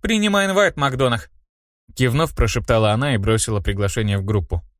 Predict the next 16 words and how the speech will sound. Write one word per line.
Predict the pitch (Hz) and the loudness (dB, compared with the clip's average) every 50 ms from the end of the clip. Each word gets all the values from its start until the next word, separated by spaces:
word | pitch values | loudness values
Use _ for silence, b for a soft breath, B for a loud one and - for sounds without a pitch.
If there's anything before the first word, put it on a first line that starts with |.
| _ _ _ _ _ _ _ _ _ _ _ _ _ - | _ _ _ _ _ _ _ _ _ _ _ _ _ -4
Убедившись, | 127 139 175 196 208 202 - - 175 - | 0 0 2 0 0 0 0 -2 -2 -2
что | - 175 160 | 0 0 0
мои | 156 156 156 | 0 0 0
настройки | 151 143 - - 160 165 156 143 151 | 0 0 0 2 2 0 2 2 -2
скрывают | - - - 156 160 160 156 139 120 - | -2 0 2 2 2 4 4 2 2 2
всю | - - 127 | -2 -2 0
настоящую | 123 113 - - 123 120 120 113 - - 117 | 0 0 0 2 2 2 2 0 0 -2 -2
информацию | 107 - 127 131 131 127 110 - - 110 104 | -2 -2 -2 0 0 0 0 0 0 0 0
о | |
персонаже | - 113 104 - 135 123 123 117 107 98 104 | 0 0 0 0 0 2 2 0 2 2 0
от | 98 | 0
лидера | - 110 104 101 98 104 104 | 0 0 0 2 2 2 0
группы, | 120 156 185 180 - - 165 151 117 101 - | 0 0 -2 -2 0 0 2 2 2 0 -2
я | 110 120 147 151 139 | -2 0 2 2 2
принял | - 139 131 123 113 110 107 | 0 0 0 0 2 2 2
инвайт. | 104 101 95 90 85 80 - - | 0 0 0 2 0 0 -2 -4